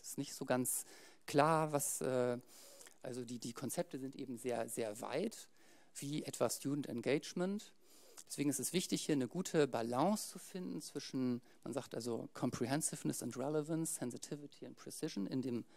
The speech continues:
Search String, wie ich es ja erk-, erklärt habe. Ähm, und man braucht auch, also es ist oft auch so ein iterativer Prozess, dass man auch den Search String dann auch nochmal entsprechend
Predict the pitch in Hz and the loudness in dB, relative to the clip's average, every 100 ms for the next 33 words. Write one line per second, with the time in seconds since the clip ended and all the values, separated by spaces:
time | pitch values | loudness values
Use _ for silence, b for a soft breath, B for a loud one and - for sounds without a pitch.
0 | b - - 160 - - - - 180 208 | b 0 4 4 4 -6 -6 0 2 2
1 | 175 135 - - - - - - - 147 | 0 -6 -6 -6 -6 -6 -6 -2 6 6
2 | 180 175 170 185 214 - B B B B | 6 2 2 4 2 0 B B B B
3 | B B B B B B 151 147 143 147 | B B B B B B 12 12 12 6
4 | 147 B B B B - 185 185 170 160 | 2 B B B B 8 10 10 10 12
5 | 175 - 160 - 180 147 143 143 143 - | 10 12 10 10 8 8 8 6 6 0
6 | 175 - - - 170 - 165 165 - 156 | -6 -4 -4 0 0 2 2 2 -2 -4
7 | - 147 143 143 185 190 190 165 156 - | 2 4 4 4 2 0 0 0 -2 -4
8 | 180 156 - - - 165 - 139 - 143 | -4 -4 -4 -10 -4 -6 -4 -8 -4 -4
9 | 139 - 123 - 151 - - 147 139 139 | -4 -4 -4 0 0 -2 -4 -2 2 0
10 | 135 120 117 127 127 123 - - - - | 0 -4 -4 4 6 6 2 -2 -4 -2
11 | 135 | -4